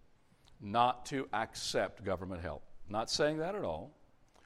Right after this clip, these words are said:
All I'm saying is the primary responsibility,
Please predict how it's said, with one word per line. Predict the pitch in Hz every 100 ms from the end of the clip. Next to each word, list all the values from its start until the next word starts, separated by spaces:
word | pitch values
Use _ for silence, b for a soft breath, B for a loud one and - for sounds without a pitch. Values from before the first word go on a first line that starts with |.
| b b b b -
All | 123 139
I'm | 156
saying | 151 185 190 139 95
is | 76 73 - - _ - _ _ b b b b b
the | -
primary | - - 139 151 175 143 120 113
responsibility, | 107 - 101 101 - 95 98 90 85 - 71